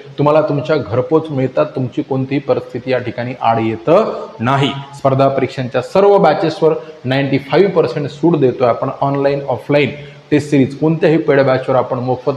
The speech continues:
देतो. आपल्या कोणत्याही बॅचमध्ये सर्व लाईव्ह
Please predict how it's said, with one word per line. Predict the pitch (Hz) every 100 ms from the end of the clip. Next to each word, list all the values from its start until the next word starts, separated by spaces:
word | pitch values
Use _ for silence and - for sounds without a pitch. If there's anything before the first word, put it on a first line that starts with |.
| 123
देतो. | 131 139
आपल्या | 120 - 113
कोणत्याही | 131 135 156 143
बॅचमध्ये | 123 - 127 110 - - - -
सर्व | 143 156 160 165 - - -
लाईव्ह | 120 131 147